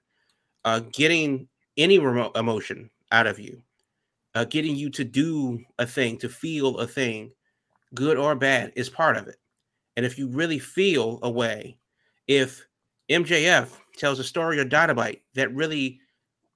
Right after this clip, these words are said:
reaches out to people so much that they feel the need to call a police station in Nassau County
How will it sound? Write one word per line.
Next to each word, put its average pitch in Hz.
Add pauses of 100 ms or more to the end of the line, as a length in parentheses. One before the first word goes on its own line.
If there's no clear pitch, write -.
(420)
reaches 170
out 165
to 151
people 151
so 170
much 165
that 131
they 147
feel 175
the 143
need 170
to 135
call 147
a 131
police 151
station 123
in 123
Nassau 143
County 139